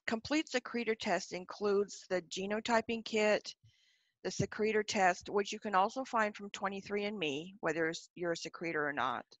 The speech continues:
um, and the SWAMI computer test, which lists all your best foods. Now, there's so many choices. I mean, your body,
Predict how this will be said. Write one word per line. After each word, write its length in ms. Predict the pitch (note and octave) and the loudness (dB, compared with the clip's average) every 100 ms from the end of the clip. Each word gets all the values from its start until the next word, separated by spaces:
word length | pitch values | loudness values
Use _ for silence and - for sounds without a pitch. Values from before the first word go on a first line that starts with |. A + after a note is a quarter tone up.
| _ _ _ _ _ _ - | _ _ _ _ _ _ 2
um, 460 | F#3 F3+ F3 F3+ F#3 _ _ _ _ - | 6 8 6 -2 -10 _ _ _ _ -4
and 400 | F#3 F3+ F3+ F3+ - - | 0 2 2 0 -12 -6
the 100 | F3 | -4
SWAMI 580 | - G3 F#3+ G3 G3 F#3 | -2 2 4 4 0 -4
computer 460 | - F#3 - G#3+ F#3+ | -6 -6 -4 -2 -2
test, 380 | - F3+ F3 - | 2 2 2 -2
which 460 | F3+ D#3+ - - - _ _ _ _ _ _ _ _ _ - _ - | 4 4 2 -6 -8 _ _ _ _ _ _ _ _ _ -20 _ -6
lists 460 | G#3 G#3+ F3 - - | 4 4 4 -2 4
all 180 | G3 G#3+ | 6 8
your 160 | G#3 | 4
best 380 | F#3+ F3+ F3+ - | 6 6 6 -2
foods. 580 | - F#3 B2+ - - - _ _ _ _ _ _ _ _ - | -2 2 2 0 -10 -16 _ _ _ _ _ _ _ _ 2
Now, 140 | G3+ | 6
there's 220 | G3+ G3+ | 6 4
so 200 | - A#3+ | 2 0
many 240 | A#3+ A3+ G#3+ | 2 2 0
choices. 800 | - C#4+ G4 - F#3 D#3+ F3+ - | 0 2 2 0 0 0 -2 -2
I 80 | F#3+ | 0
mean, 240 | G3+ G#3 | 0 -2
your 140 | A3 | -2
body, 640 | B3+ A#3 A#3+ C#4+ A#3 G#3+ | 6 10 10 8 2 0